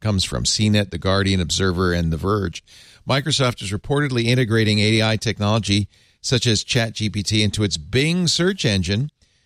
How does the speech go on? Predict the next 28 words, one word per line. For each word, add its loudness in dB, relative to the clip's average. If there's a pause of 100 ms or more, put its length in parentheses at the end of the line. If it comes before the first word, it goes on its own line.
(120)
which -8
could -14
potentially 0
revolutionize 2
search 0
as -2
we 2
know 2
it. -2
This -4
technology -2
is 0
capable -4
of -2
generating 4
a 2
wide 0
variety 0
of -6 (360)
text -2
in 0
human-like 2
ways 2
in -2
response -2
to -10
written -4
prompts. -2